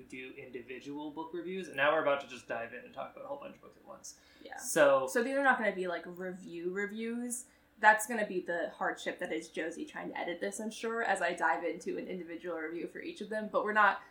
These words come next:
Speaker 2: I'm gonna try to keep it to, like, a couple of sentences per, except for a couple of, like, my favorite books that I'll
Speaker 1: Yeah.
Speaker 2: give a little bit more in depth.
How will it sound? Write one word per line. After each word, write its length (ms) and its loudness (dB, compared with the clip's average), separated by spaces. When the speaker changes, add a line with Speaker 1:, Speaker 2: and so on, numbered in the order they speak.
Speaker 2:
I'm 120 6
gonna 120 4
try 160 8
to 60 2
keep 220 -4
it 80 -8
to, 60 0
like, 140 4
a 40 -6
couple 340 -2
of 80 -8
sentences 560 -4
per, 380 2
except 320 -4
for 120 -2
a 140 -6
couple 260 -4
of, 60 -6
like, 180 -8
my 120 -10
favorite 420 -6
books 240 0
that 120 -8
I'll 80 -2
Speaker 1:
Yeah. 60 -6
Speaker 2:
give 100 -8
a 40 -8
little 240 -6
bit 100 -8
more 180 -4
in 100 -4
depth. 400 -4